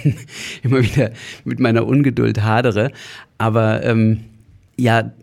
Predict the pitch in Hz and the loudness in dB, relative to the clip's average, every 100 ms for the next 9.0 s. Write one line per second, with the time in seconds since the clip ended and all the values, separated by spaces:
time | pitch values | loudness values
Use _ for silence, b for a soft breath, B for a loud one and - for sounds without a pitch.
0 | - 113 120 - 123 110 120 123 120 127 | -10 -4 -2 2 2 4 2 -2 -4 -2
1 | 110 113 110 113 104 113 110 110 113 107 | -4 -4 -6 -4 0 0 2 0 2 0
2 | 104 - - 107 - - - 113 107 107 | 0 -4 -8 -12 -12 -10 -4 -2 -2 -2
3 | 98 - 107 101 - 110 98 95 92 107 | -4 -4 -4 -4 -2 -2 0 -4 -4 -2
4 | 107 B B B 113 120 113 107 110 101 | -4 B B B -2 2 2 2 0 0
5 | 117 131 - - 131 117 110 - 131 135 | 0 -2 -6 -2 0 -2 -6 -2 0 4
6 | 147 139 131 - 110 110 85 110 - - | 4 4 0 -2 0 0 0 -2 -2 0
7 | 117 110 127 123 - - 104 - 139 107 | 0 0 2 2 2 -4 -2 0 2 2
8 | 110 101 113 127 92 110 - 123 113 117 | 2 0 -2 -2 -2 -6 -10 -2 0 -2